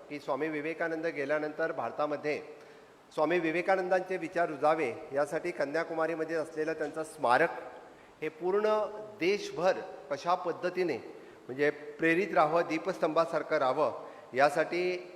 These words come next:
एकनाथजी रानडे यांचं काम आपल्या सगळ्यांना माहिती आहे आणि विशेष करून ह्या कामाचा उल्लेख श्री अभयजीने केलेला आहे.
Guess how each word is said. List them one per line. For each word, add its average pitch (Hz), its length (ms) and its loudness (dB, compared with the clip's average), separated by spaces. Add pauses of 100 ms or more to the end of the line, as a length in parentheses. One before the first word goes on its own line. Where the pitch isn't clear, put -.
एकनाथजी 165 560 0
रानडे 147 640 0 (320)
यांचं 131 240 -4
काम 160 340 2 (420)
आपल्या 151 280 0
सगळ्यांना 147 440 2
माहिती 135 340 0
आहे 120 320 0
आणि 139 140 -2
विशेष 147 320 -8
करून 180 280 -4
ह्या 160 120 0
कामाचा 156 460 -2
उल्लेख 147 380 -2 (680)
श्री 151 320 -2 (100)
अभयजीने 165 480 2
केलेला 151 380 0
आहे. 156 240 2